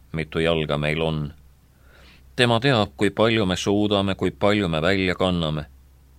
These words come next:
Ta ei oota meilt võimatut. Me ise võime endalt või oma ligimestelt nõuda võimatut. Jumal ei tee seda iial.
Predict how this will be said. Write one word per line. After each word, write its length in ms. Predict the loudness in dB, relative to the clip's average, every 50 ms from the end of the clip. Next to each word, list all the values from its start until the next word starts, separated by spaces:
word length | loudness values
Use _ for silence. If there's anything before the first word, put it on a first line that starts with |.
| -20 -20 -20 -20 -20 -20 -10 -4
Ta 100 | -2 0
ei 80 | 2 2
oota 360 | 2 0 -2 -4 -6 -4 -2
meilt 280 | -2 -2 -4 -6 -4 -4
võimatut. 540 | -2 -2 -2 -2 -6 -8 -12 -14 -16 -16 -16 _ _ -20 _ -20 -20 -20 -20 -20 _ _ _ -20 -20 -20 -20 -20 -20 -20 -20 -20 -16 -10
Me 180 | -2 0 2 2
ise 240 | 2 2 0 -2 -2
võime 380 | 0 0 0 0 2 2 2
endalt 580 | 2 2 0 0 0 0 -2 -2 -4 -8 -8 -4
või 160 | -2 0 0 0
oma 200 | 0 0 0 -2
ligimestelt 720 | -2 -2 -4 -4 -4 -4 -6 -8 -6 -6 -6 -6 -6 -6
nõuda 400 | -4 -2 -2 -2 -2 -2 -2 -2
võimatut. 720 | -2 0 -2 -2 -4 -6 -10 -14 -14 -14 -14 -14 -16 -20 -20 -20 -20 -20 -20 -20 -20 -20 -20 -20 -20 -20 -20 -18 -10 -6
Jumal 400 | -2 0 0 0 0 -4 -6 -10 -14 -20 -20 -20 -20 -20 -20 -20 -20 -20 -20 -20 -20 -20 -10 -6
ei 140 | -4 -2 -2
tee 140 | -2 -2 -4
seda 240 | -4 -4 -4 -2
iial. 320 | -2 -2 -2 -4 -6 -6